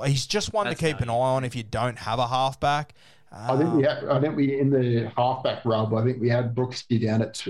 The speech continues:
Speaker 3: uh, pick twelve out of the halfbacks.
Speaker 1: There you go,
Speaker 3: And
Speaker 1: yeah.
Speaker 3: look, when you take into account, y-, there's a, there's a fair few jewels in there, out and out halfbacks, he is making that top ten. So, yeah, look, to be honest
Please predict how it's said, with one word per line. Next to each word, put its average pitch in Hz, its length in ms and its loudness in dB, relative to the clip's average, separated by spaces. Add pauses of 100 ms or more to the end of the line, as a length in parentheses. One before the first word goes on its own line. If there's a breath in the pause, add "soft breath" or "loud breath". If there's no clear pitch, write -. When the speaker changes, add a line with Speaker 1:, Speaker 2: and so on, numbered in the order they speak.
Speaker 3:
uh, 113 180 2
pick 123 220 -2
twelve 135 480 0 (120)
out 127 160 2
of 113 40 -2
the 120 80 0
halfbacks. 123 640 -2
Speaker 1:
There 107 120 -4
you 104 80 -6
go, 117 100 0
Speaker 3:
And 123 180 2
Speaker 1:
yeah. 123 100 4
Speaker 3:
look, - 140 -2 (320)
when 190 120 2
you 190 80 4
take 226 240 0
into 202 100 4
account, 135 480 0 (200)
y-, 147 320 -6
there's 131 260 2
a, 135 160 4
there's 131 160 2
a 127 80 0
fair 147 200 2
few 131 220 2
jewels 127 560 4
in 117 140 2
there, 107 420 0 (420)
out 160 200 2
and 139 100 -4
out 135 180 2
halfbacks, - 920 -4 (400)
he 151 280 4
is 165 120 2
making 123 260 2
that - 160 0
top - 240 -4
ten. 131 340 -4 (300)
So, 120 520 0 (420 loud breath)
yeah, 214 180 2 (240)
look, 175 440 -2
to 170 100 -2
be 151 60 4
honest - 440 -2